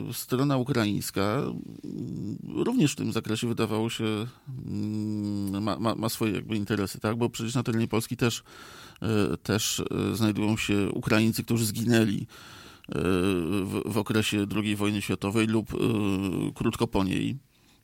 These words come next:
Mm, też nie mają, e, grobów, nie mają z-, zapewnionego godnego pochówku. To jest oczywiście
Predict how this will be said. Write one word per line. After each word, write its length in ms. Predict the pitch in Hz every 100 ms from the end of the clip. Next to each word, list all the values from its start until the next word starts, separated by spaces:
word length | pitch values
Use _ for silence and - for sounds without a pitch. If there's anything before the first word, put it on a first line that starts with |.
| -
Mm, 420 | 107 107 107 110
też 300 | - 135 -
nie 140 | 123
mają, 520 | 113 113 104 101 101 117 - - _
e, 680 | - - 104 95 98 90 113 113 - _ _ _ -
grobów, 400 | 117 123 110 110
nie 100 | 113
mają 400 | 113 107 98 107
z-, 180 | 107 104
zapewnionego 920 | 110 110 110 104 104 98 98 - 110
godnego 440 | 110 110 107 107
pochówku. 580 | 101 107 104 - - 98 - - - -
To 100 | 127
jest 80 | 123
oczywiście 500 | 120 123 - 120